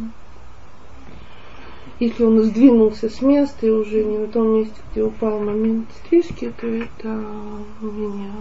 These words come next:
серьезно, и эта проблема решается. Как правило, ногти сжигают. Сжигают, то есть на самом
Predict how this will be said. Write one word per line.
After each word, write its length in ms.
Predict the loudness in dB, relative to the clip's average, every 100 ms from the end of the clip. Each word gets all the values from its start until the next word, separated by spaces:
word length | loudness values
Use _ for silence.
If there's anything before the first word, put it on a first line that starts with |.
| -12 -14 -12 -8
серьезно, 580 | 0 2 2 0 -4 -6
и 60 | -8 -8
эта 400 | -10 -4 0 0 -2 -12 -12 -12 -12 -12 -12 -12 -12 -12 -12 -12 -12 -12 -14 -12 -6
проблема 440 | -2 4 6 6 4
решается. 680 | 0 -2 -4 0 0 4 6 6 4 -6
Как 200 | -6 0
правило, 400 | 6 6 8 6
ногти 340 | 6 4 0 -2
сжигают. 640 | 0 2 2 0 -4 -10 -12 -14 -12 -8
Сжигают, 440 | -4 0 2 2 -2 -10 -10
то 60 |
есть 120 | -2 0 0 -4
на 260 | -4 -4 -4 -2
самом 420 | -2 0 -4 -6